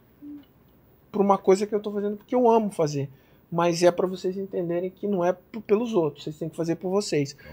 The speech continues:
Speaker 2: que é
Speaker 1: Se
Speaker 2: muito
Speaker 1: você não
Speaker 2: fácil.
Speaker 1: ama, não faça." E aí eu entendi naquele momento que era o meu ar, cara. Então, assim, é o que eu falo sempre, né? Se não for teu ar, não faça, cara.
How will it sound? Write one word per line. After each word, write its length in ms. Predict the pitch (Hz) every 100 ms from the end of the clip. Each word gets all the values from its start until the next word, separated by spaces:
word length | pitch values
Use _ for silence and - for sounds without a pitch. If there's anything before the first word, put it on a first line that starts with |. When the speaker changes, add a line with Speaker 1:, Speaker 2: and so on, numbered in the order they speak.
| -
Speaker 2:
que 60 | 160
é 140 | 170
Speaker 1:
Se 120 | 175
Speaker 2:
muito 0 |
Speaker 1:
você 300 | 190 190 214
não 120 | 220 226
Speaker 2:
fácil. 140 | 214
Speaker 1:
ama, 400 | 214 226 254 294 - _ _ _ _ _ _ _ _ -
não 180 | 202
faça." 440 | 220 180 143 - - _ _ _ -
E 140 | 214 233
aí 100 | 233
eu 100 | 262
entendi 360 | 254 247 220
naquele 300 | 220 214 220
momento 400 | 226 208 208 208
que 80 | -
era 80 | 214
o 20 | 226
meu 220 | 240 247
ar, 240 | 170 170 -
cara. 180 | 139 143
Então, 240 | 151 170
assim, 240 | 175 185 180
é 40 |
o 80 | 180
que 120 | 196
eu 160 | 196 - - - _
falo 200 | 208 190
sempre, 400 | 208 202 175 175
né? 160 | 160 156 - - - _
Se 180 | - 220
não 140 | 247
for 180 | 240 254
teu 220 | 247 220 196
ar, 160 | 214
não 120 | 240
faça, 400 | 247 190 170 -
cara. 200 | 139 -